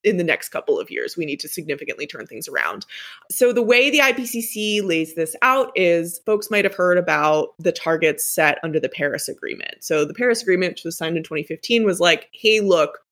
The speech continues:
we really need to keep warming two degrees Celsius below industrial levels. Like, that is the absolute limit."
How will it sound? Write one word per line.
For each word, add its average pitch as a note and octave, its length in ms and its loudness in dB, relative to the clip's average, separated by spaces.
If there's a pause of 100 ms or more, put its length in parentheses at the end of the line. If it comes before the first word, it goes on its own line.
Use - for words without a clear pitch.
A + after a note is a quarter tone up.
(200)
we A#3 360 4
really F#3+ 280 4
need E3+ 200 -2
to F#3 60 -12
keep E3+ 320 -6
warming D3+ 680 -2 (180)
two A3 200 -2
degrees F3+ 520 2
Celsius D3 480 0
below C#3+ 460 -2
industrial C#3+ 540 -4
levels. - 340 -6
Like, D#3+ 120 -12
that F3+ 200 4
is F#3 220 2
the F3 240 -6
absolute D#3+ 640 0
limit." F#3+ 400 0